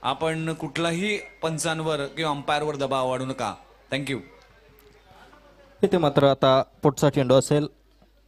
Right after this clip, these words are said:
Speaker 2: शेवटचा चेंडू असेल. दीपेश, सुरेख मारा केला, अविस्मरणीय अशी गोलंदाजी. बघूया शेवटच्या चेंडूवर कुठल्या रीतीने सांगता करतोय, सामोरं जाते विकी. आता मात्र नकारात्मक चेंडूचा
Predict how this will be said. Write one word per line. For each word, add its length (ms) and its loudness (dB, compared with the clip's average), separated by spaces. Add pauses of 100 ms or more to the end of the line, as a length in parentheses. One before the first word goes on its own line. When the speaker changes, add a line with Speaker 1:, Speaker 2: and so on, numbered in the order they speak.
(440)
Speaker 2:
शेवटचा 420 6
चेंडू 260 4
असेल. 240 2
दीपेश, 340 2
सुरेख 560 0
मारा 260 2
केला, 280 0
अविस्मरणीय 560 0
अशी 160 0
गोलंदाजी. 500 2
बघूया 300 2 (240)
शेवटच्या 520 4
चेंडूवर 360 8
कुठल्या 300 2
रीतीने 300 0
सांगता 380 0
करतोय, 320 4
सामोरं 380 2
जाते 220 2
विकी. 400 0 (1700)
आता 180 0
मात्र 460 2 (220)
नकारात्मक 560 -4
चेंडूचा 420 2